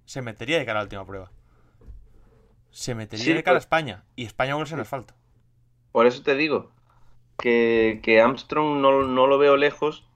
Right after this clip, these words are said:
Speaker 2: de estos dos, y, y en asfalto yo creo que le puede dar algún dolor de cabeza, ¿eh?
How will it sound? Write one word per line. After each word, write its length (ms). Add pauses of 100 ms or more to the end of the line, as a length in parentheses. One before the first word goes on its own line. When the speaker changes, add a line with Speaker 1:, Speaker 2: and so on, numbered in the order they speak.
(160)
Speaker 2:
de 200
estos 260
dos, 400 (340)
y, 640
y 140
en 60
asfalto 400
yo 120
creo 140
que 80
le 100
puede 300
dar 160
algún 420
dolor 240
de 120
cabeza, 380
¿eh? 80